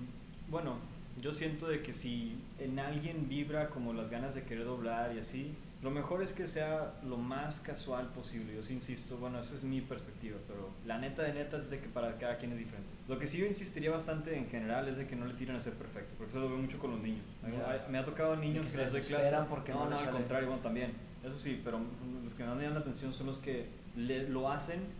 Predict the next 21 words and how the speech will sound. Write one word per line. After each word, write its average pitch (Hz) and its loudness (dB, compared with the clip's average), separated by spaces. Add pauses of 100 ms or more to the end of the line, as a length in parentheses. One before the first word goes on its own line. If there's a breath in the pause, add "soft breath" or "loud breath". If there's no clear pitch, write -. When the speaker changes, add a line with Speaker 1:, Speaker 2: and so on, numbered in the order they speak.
(160)
Speaker 1:
porque 175 2
es - -4
una 165 -2
manera 147 2
de 156 2
demostrar 135 2
que 139 -4
son 131 -2
excelentes. 113 -2
Speaker 2:
Ya, 113 0
Speaker 1:
Es 120 -4
una 143 2
Speaker 2:
ok. 147 2
Speaker 1:
manera 131 4
de 135 4
decir 127 0
de 135 2
Speaker 2:
Se 135 0
Speaker 1:
que 131 6
Speaker 2:
vuelve 135 6
egoico. 139 6